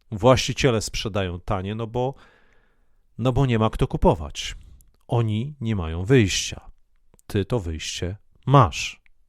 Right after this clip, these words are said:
No to teraz czas na konkretne oferty.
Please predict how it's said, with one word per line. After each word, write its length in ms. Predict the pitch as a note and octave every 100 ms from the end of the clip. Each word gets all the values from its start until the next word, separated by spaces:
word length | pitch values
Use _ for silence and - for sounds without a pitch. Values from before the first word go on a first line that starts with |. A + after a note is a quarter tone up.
| _ _ _ _ _ _ _ - - - -
No 80 | G#3
to 100 | B3
teraz 260 | B3 A#3 -
czas 260 | G3+ F#3
na 80 | E3
konkretne 460 | - D3 - B2+ G#2
oferty. 500 | F#2+ - D#2 -